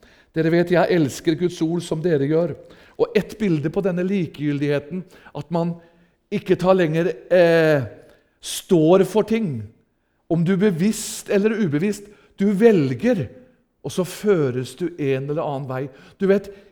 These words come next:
når det gjelder Guds ord, så er det ikke noen middelvei.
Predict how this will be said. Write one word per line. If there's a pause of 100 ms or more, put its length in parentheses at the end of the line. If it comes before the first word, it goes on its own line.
(180)
når
det
gjelder
Guds (100)
ord, (1040)
så
er
det
ikke
noen
middelvei.